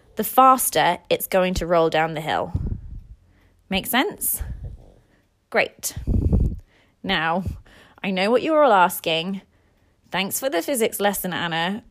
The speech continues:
but how the hell does that apply to us and achieving our goals? So for a moment,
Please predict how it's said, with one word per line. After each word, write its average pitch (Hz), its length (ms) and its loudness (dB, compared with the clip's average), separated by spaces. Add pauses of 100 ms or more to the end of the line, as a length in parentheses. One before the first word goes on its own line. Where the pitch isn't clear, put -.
but - 120 2
how 233 320 4
the 254 140 2
hell 180 480 2
does 185 160 -8
that 185 200 -4
apply 160 480 -4
to - 220 -8
us 160 440 -4 (100)
and 208 160 -4
achieving 165 420 -8
our 156 120 -2
goals? 127 520 -6 (1600)
So 285 180 0
for 320 160 -4
a 320 100 -4
moment, 302 580 0